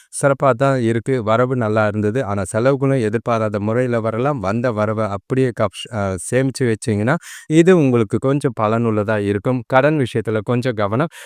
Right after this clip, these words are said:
பணப்பிரச்சனைகள் ஏற்பட பாய்-, வாய்ப்பு இருக்கு. பண இழப்பு ஏற்பட வாய்ப்பு இருக்கு. முடி-, அ,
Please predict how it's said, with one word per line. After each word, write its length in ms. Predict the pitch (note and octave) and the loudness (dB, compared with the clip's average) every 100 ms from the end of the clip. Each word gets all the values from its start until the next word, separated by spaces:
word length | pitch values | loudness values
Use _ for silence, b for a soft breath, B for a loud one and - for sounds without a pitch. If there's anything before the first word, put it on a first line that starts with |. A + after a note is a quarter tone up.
| B _ | B _
பணப்பிரச்சனைகள் 760 | C3 C#3+ C#3 A#2+ B2 A#2+ A2+ | 4 4 2 0 2 2 2
ஏற்பட 320 | G#2 G#2 G#2+ G#2 | 2 0 -2 0
பாய்-, 220 | G2+ G#2 - | 0 0 -2
வாய்ப்பு 380 | G#2+ G2+ G2+ | 0 0 2
இருக்கு. 240 | G2+ F#2 D#3 | -2 0 -2
பண 280 | - A2 B2+ | 2 2 2
இழப்பு 300 | B2+ A#2 A2 | 2 0 2
ஏற்பட 380 | G#2 G2 A2 G#2 | 0 0 -2 -2
வாய்ப்பு 320 | F#2+ G2+ A2 | -2 -2 -2
இருக்கு. 280 | F#2 - F3 B B - | -4 -2 -4 B B -2
முடி-, 240 | C3+ D3+ - | 0 0 0
அ, 140 | A#2+ | -2